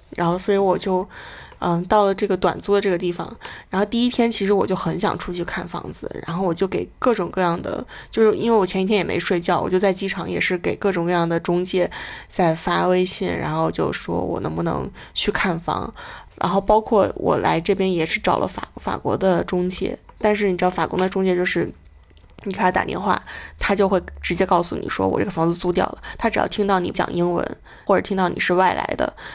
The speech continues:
然后你没有人给你做担保，然后他就说：“那我这房子租掉了，就不能租给你。”我其实是两天徒步暴走了，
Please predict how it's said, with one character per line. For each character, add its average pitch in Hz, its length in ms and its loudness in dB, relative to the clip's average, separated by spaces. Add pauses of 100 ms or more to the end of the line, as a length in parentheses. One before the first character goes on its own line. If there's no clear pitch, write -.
然 - 100 0
后 175 80 4
你 180 100 2
没 170 100 2
有 185 140 4
人 185 300 0 (340)
给 202 100 -2
你 190 120 2
做 185 160 2
担 185 300 2
保， - 180 -2 (160)
然 - 140 -4
后 160 60 0
他 185 120 0
就 170 220 2
说： 175 420 0 (380)
“那 196 140 2
我 180 100 4
这 175 80 -2
房 165 200 -2
子 165 100 -2
租 165 180 -8
掉 170 240 4
了， - 80 0
就 165 120 -2
不 165 120 -2
能 165 160 0
租 165 160 -8
给 160 160 -2
你。” - 240 -8 (1040)
我 170 120 4
其 185 220 2
实 202 240 2
是 202 220 4
两 180 280 0
天 185 500 -2 (840)
徒 - 260 0
步 196 240 4
暴 190 380 4
走 - 280 2
了， - 360 -2